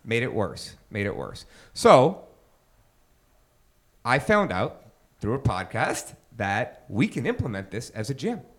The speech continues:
So we are in the midst of putting our entire staff through it so that we can implement it as the gym. And this is kind of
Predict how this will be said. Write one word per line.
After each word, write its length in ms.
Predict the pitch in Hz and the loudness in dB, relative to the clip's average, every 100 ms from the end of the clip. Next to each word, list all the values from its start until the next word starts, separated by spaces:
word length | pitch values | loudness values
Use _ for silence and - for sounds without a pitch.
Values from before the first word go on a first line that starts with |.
| _ _ _ _ - _ | _ _ _ _ -20 _
So 520 | - 110 104 104 110 - | -4 2 4 4 0 -6
we 280 | 107 127 170 | -6 -2 2
are 200 | 127 139 | 2 2
in 280 | - 107 127 | -2 -6 -6
the 60 | |
midst 360 | 139 107 - - | -8 -8 -8 -10
of 100 | 110 | -6
putting 220 | 113 101 | -4 -4
our 120 | 101 | -6
entire 320 | 95 - 98 98 | -6 -4 -4 -4
staff 420 | - 104 127 - | -4 -2 -2 -4
through 160 | 143 160 | -2 0
it 120 | 208 | -2
so 120 | - 90 | -6 -6
that 180 | 80 | -8
we 100 | 95 | -10
can 160 | 95 92 | -10 -10
implement 380 | 92 92 95 92 | -8 -8 -6 -8
it 160 | 76 | -8
as 200 | 80 90 | -8 -8
the 60 | 110 | -8
gym. 260 | 120 202 - _ _ _ | -8 -8 -10 _ _ _
And 540 | 107 107 104 104 107 - - | -4 0 0 0 -4 -12 -18
this 760 | 101 143 208 147 - - - - _ _ _ _ - | -4 0 0 -2 -6 -12 -16 -20 _ _ _ _ -6
is 260 | 117 107 - | -4 -4 -8
kind 480 | - - 185 170 92 | -12 -4 -2 0 0
of 380 | 95 131 - | -2 -4 -8